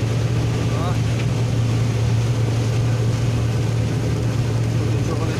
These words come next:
трісне. Потихенечку, потихенечку. У нас ніхто не входить в шию. У нас мішка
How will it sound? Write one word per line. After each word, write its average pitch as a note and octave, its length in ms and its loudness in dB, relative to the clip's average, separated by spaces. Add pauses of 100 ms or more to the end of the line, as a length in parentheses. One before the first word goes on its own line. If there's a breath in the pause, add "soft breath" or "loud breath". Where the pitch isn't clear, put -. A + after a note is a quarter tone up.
трісне. - 320 0 (920)
Потихенечку, B3+ 1160 0 (120)
потихенечку. A#3 1120 0
У A3 80 0
нас G#3+ 180 -2
ніхто - 220 0 (100)
не - 60 -2
входить - 400 -2
в - 200 -2
шию. - 440 0 (1040)
У G3 40 -2
нас A3+ 220 0 (1080)
мішка G3+ 340 -2